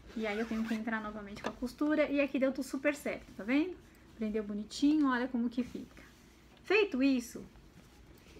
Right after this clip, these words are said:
eu volto aqui, dobro de novo, eu vou puxar aqui um pouco o meu cursor, que tá um pouquinho maior,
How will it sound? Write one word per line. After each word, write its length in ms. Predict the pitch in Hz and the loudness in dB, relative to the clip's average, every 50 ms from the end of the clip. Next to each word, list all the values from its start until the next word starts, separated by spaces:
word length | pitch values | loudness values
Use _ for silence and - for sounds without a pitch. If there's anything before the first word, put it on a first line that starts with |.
| - - - | -20 -12 -10
eu 80 | 233 | -10
volto 480 | 220 208 226 240 247 262 285 339 - 294 | -10 -4 -2 0 0 2 2 0 0 -2
aqui, 480 | 285 285 - - 233 220 226 226 240 - - - - | -4 -4 -6 -6 -6 -2 -2 -2 -4 -4 -10 -12 -12
dobro 460 | 226 214 240 254 277 262 240 269 240 | -4 0 2 4 4 2 2 -2 -4
de 100 | 226 233 | -4 -6
novo, 460 | 226 214 202 202 208 208 202 208 - - | -6 -6 -8 -10 -10 -10 -10 -12 -6 -4
eu 80 | 247 | -2
vou 120 | 233 240 247 | 0 0 0
puxar 320 | - 285 269 - 320 302 | 0 -2 0 2 2 2
aqui 160 | 311 302 - | 2 4 2
um 80 | 285 269 | 2 2
pouco 260 | 269 269 262 262 277 | 4 2 0 0 0
o 20 | 240 | 0
meu 140 | 233 240 | 0 0
cursor, 420 | 240 - 247 226 - - 254 240 247 | -2 -4 -8 -8 -6 -4 -2 -2 -2
que 120 | - - | -4 -8
tá 100 | - 226 | -8 -8
um 40 | 220 | -6
pouquinho 460 | - 247 226 - - 302 359 392 381 | -6 -8 -10 -4 -2 -2 -2 -2 -2
maior, 500 | 339 277 240 233 226 220 208 202 208 233 | -2 -2 -2 -2 -6 -6 -6 -8 -8 -8